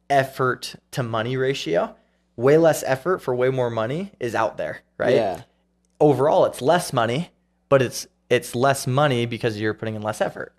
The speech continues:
Speaker 1: right?
Speaker 2: Mm.
Speaker 1: And so, like, there's jobs out there where, you know, you could put in, like, you know,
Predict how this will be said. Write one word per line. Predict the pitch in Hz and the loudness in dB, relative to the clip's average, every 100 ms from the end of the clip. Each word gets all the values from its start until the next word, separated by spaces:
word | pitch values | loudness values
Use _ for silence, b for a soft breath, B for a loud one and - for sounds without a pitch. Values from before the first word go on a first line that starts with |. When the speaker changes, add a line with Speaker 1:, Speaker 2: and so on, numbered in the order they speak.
| _ | _
Speaker 1:
right? | - 120 151 | -2 0 0
Speaker 2:
Mm. | 135 123 117 110 - | -6 -10 -12 -16 -8
Speaker 1:
And | 127 127 | -6 0
so, | 135 | 4
like, | 131 - | 4 4
there's | 135 165 123 | 2 2 2
jobs | 131 127 123 | 2 4 4
out | 120 | 2
there | 120 127 | 2 2
where, | 120 | 0
you | 110 117 | -4 -4
know, | 113 110 | -2 -2
you | 120 135 | -4 -8
could | 127 | -4
put | - 123 | -2 0
in, | 113 110 - _ _ _ - | -2 -6 -14 _ _ _ -8
like, | 107 | -8
you | 120 | -4
know, | 110 101 | -4 -4